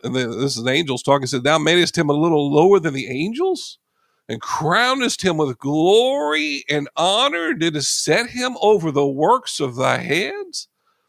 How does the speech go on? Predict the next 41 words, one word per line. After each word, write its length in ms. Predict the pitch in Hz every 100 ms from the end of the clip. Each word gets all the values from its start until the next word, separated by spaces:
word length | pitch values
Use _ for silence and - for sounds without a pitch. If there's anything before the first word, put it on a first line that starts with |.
| _ _
Wow, 360 | 127 147 139 123
think 180 | 175 208
about 260 | 165 135
that. 180 | 123 110 - _ _ _ _ _ _ _ _ - -
They 140 | 123 160
were 160 | 165
looking 440 | 143 175 240 180 143
and 120 | 127 - - - _
they 180 | 120 208
were 140 | 220
dumbfounded 720 | 170 220 262 202 175 147 135
by 80 | 123
what 200 | 143 139
God 240 | 139 165 147
was 160 | 135
making. 480 | 139 139 135 131 123
He 140 | 151
was 180 | 202 175
making 380 | 170 190 190 160
a 60 | 147
man 320 | 156 208 202
in 80 | 156
his 200 | 147 156
own 280 | 202 196
image, 680 | 170 233 254 165 123 - - _ _ -
and 120 | 127
he 120 | 196
was 160 | 190 165
making 260 | 185 180
a 60 | 160
man 380 | 165 196 196 185 - - -
with 240 | 147 135
glory 800 | 139 143 190 247 254 214 151 139
and 120 | 135 -
honor. 680 | 160 202 233 214 135 117 110 - _
Think 220 | 214 -
about 300 | 285 147 123
that 180 | 131 117
today. 460 | 135 127 123 113 113
He, 240 | 143 139
he, 120 | 156